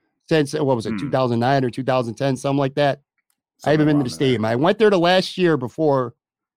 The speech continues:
Speaker 1: uh, the new stadium went, um, was erected. Was it across the street, right? Um,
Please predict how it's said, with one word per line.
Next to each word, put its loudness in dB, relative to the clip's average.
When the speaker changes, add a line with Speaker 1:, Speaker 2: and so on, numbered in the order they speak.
Speaker 1:
uh, 2
the 0
new 2
stadium -4
went, -4
um, -6
was -6
erected. -4
Was -2
it -10
across -6
the -16
street, -8
right? -8
Um, -4